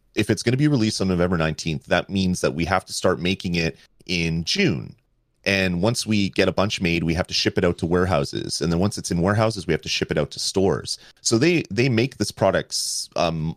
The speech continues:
like, six to nine months, sometimes twelve months beforehand. They get it ready. They ship it to stores. So they know, they know that there's gonna be the Switches or the Xbox Ones or the Pro, uh, P S four Pros in stores for that release date.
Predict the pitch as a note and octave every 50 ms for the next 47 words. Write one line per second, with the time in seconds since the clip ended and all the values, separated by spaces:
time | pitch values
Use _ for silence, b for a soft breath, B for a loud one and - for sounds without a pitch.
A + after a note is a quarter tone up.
0 | _ - E2 D#2 D2 - _ _ _ _ - - - - C#3 C3+ - - - A2+
1 | G2 F#2 F#2 G2 G2+ F#2+ F#2 F2+ G#2 A#2+ - - - - - F#2 - - F2+ E2+
2 | - - - - G2+ A2 G#2 F#2+ F#2 - - - - - E2 - - G2+ G#2+ D3
3 | C#3+ A2+ D2 B1+ A1+ A#1 G#2+ A2 b b b b - _ _ - G2 F2+ B2+ C3+
4 | C#3+ - - F#2 F2 E2 D#2+ D#2 E2+ A2 b b b b - - F#2+ F2+ - -
5 | - D3 D3 - D3+ - - B2+ - - - A#2+ B2 A2+ F2 D#2 D2 D2 - -
6 | - A2 G#2 B2+ C3+ B2+ G#2+ G2+ G#2+ A#2+ B2+ G#2 E2 D2+ C#2+ - - - _ _
7 | _ - F2 G#2 G#2 A2 G#2+ A2+ B2 A#2 G#2 F2 - F#2 F#2+ - - G2 F#2 D#2
8 | - F2 E2 D#2+ D#2+ C2 - - _ _ - F#2+ E2+ - F2+ - - - G#2 F#2
9 | - - E2+ D#2+ D2 F2 E2+ E2+ E2+ E2 E2+ - - - E2+ E2 D#2 - - -
10 | E2+ F2+ F2 D#2+ D#2 D2+ D2+ D2+ - E2 E2 E2+ - - - G#2+ G2+ F#2 F2 E2
11 | D#2 - E2 F#2 - - - A2 - - - - G#2 F#2+ F#2 F2 - - A#2 G#2
12 | F#2 E2+ D#2+ D2+ D2+ - B B B B _ _ _ _ - B2+ C3 C3+ - -
13 | - A#2+ G#2 G#2 G2+ F#2+ F#2 - - - G2+ F#2+ F2 E2+ - - E2 D#2+ D#2 F2
14 | F2+ - - - B1 G#1 G1+ B